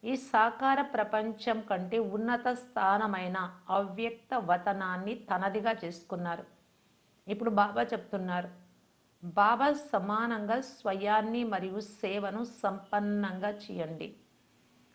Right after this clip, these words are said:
బాబా సమానంగా అవ్యక్త వతన వాసిగా అయిపోండి." బాప్ తాత ఇప్పుడు కూడా ఆహ్వానిస్తూ ఉన్నారు. ఆలస్యం ఎవరిది? డ్రామాదే ఆలస్యం. డ్రామాలో కూడా నిమిత్త కారకులెవరు?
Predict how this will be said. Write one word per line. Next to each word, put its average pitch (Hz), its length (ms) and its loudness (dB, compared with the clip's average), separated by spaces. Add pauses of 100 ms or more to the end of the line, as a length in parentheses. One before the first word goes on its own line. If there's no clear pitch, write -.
(140)
బాబా 220 420 6
సమానంగా 214 1040 0 (140)
అవ్యక్త 214 560 2
వతన 190 380 -2
వాసిగా 196 600 0
అయిపోండి." 170 580 -4 (1800)
బాప్ 220 440 4
తాత 214 220 6
ఇప్పుడు 247 460 2
కూడా 262 200 4
ఆహ్వానిస్తూ 202 840 -2
ఉన్నారు. 180 400 -2 (200)
ఆలస్యం 226 640 2
ఎవరిది? 196 480 -2
డ్రామాదే 202 680 2
ఆలస్యం. 196 600 -2 (960)
డ్రామాలో 240 600 6
కూడా 277 240 2
నిమిత్త 247 540 0
కారకులెవరు? 202 1080 2